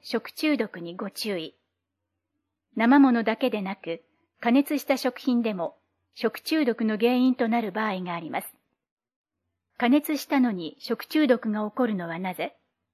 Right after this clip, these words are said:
ウエルシュ菌等一部の細菌は、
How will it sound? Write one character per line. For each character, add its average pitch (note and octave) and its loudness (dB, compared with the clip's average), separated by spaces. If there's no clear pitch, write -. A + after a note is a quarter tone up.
ウ B3 4
エ D#4 6
ル D#4 2
シ - -6
ュ - -20
菌 C#4+ 6
等 A3 2
一 B3 -2
部 B3+ 2
の A3+ 2
細 A3+ -2
菌 G3+ -6
は、 D#3+ -4